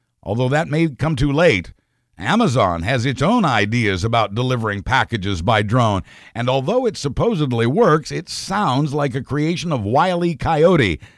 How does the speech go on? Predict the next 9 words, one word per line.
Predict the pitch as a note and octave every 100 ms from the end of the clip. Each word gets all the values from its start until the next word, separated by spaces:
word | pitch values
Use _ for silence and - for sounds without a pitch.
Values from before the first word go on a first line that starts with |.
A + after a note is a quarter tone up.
| _
with | - A2
its | A#2+
use | A2 F3 C3+
of |
a | B2+
parachute, | A2 A#2+ G3+ E3 A#2 A2+ C#3 A3+ _
springs, | - - - G#3+ A#3+ A#2 D#3+ F#3 -
and | G#2
electromagnets. | D#3+ D3 F3 - G3 D3+ F3+ G3 C3 G#2 F2+